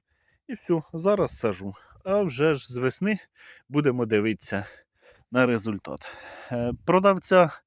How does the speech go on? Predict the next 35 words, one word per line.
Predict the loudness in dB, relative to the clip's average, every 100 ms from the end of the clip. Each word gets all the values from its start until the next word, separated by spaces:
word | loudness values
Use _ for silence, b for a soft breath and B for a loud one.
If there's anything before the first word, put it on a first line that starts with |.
| B B B
не | -4
знаю, | -2 -2
побачили | 0 4 4 4 0
ви | 2 0
там | 0 0
раніше | 0 0 -4
чи | -2 0
ні, | 2 2 _ B B B B B _ -12
е, | -10 -8 -8 -2
він | -2
трошки | 0 -2 -2 -2
мелькнуло | 2 2 2 0 0 2
на | 2 2
бейджику. | 2 0 0 -6 -2 -4 B -4
Ну, | -4 0 0 0
чи | 0 0
можу | 2 2 2
рекомендувати | 0 0 -2 0 0 0
чи | -2 -8
ні, | -6 -8
поки | -8 -6 -4
що | -4 -4
теж | 0 0
я | 0 0 2 2
не | 0 0 0
знаю. | -2 -10 -10 -10 -16 _ b b b b
Подивлюся, | -4 0 2 2 0
якщо | -4 0 0
сортність | 4 2 2 -4 -2
буде | -2 0 0
така, | -2 -2 -2
як | -2 0
надо, | 2 2 2 -2 _ b b b _ _ _
без | -12 2 2 2
питань, | -2 2 4 2